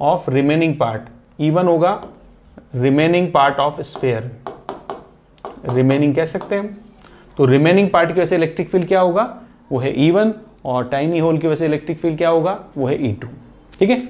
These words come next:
अब आप देखो इस पॉइंट की मैं बात करूँ, ये एक पॉइंट ले लिया मैंने पी वन और एक पॉइंट ले लें हम पी टू, राइट। So पी वन पे इलेक्ट्रिक फील्ड क्या होगा, ई पी वन, because पी वन इनसाइड है तो ज़ीरो होगा।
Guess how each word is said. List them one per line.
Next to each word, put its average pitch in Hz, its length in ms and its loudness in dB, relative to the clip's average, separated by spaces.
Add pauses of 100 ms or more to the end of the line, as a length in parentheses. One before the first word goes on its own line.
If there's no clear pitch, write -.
(320)
अब 165 120 2
आप 175 100 4
देखो 180 320 4 (960)
इस 233 180 2
पॉइंट 196 320 4
की 190 80 2
मैं 180 100 4
बात 139 260 4
करूँ, 110 220 0 (300)
ये 165 200 2
एक 165 140 -2
पॉइंट 165 220 0
ले 165 100 2
लिया 165 180 2
मैंने 165 200 0 (140)
पी 143 140 4
वन 117 200 0 (600)
और 139 260 -2
एक 165 240 0
पॉइंट 165 200 0
ले 160 100 4
लें 160 120 2
हम 160 240 0
पी 127 180 0
टू, 120 180 -2 (2250)
राइट। 165 320 2 (460)
So 196 120 4 (180)
पी 190 140 6
वन 233 240 6
पे 214 180 4
इलेक्ट्रिक 185 400 2
फील्ड 202 280 0
क्या 180 140 4
होगा, 123 360 2 (220)
ई 196 140 2
पी 180 200 2
वन, 120 280 2
because 180 300 0
पी 180 180 -4
वन 190 180 2
इनसाइड 175 460 2
है 180 60 0
तो 175 120 -2
ज़ीरो 135 340 2
होगा। 180 220 0